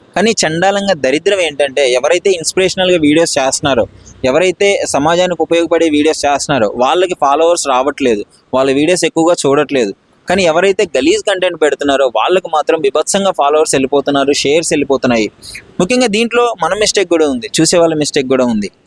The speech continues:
అలాంటి కంటెంట్ వచ్చినప్పుడు వెంటనే రిపోర్ట్ కొట్టేస్తే,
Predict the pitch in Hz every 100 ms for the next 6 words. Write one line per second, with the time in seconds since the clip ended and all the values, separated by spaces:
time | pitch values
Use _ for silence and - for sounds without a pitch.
0 | - - 123 147 - 135 151 196 180 156
1 | 170 165 139 160 143 127 165 180 156 131
2 | 170 160 143 127 127 - 120 143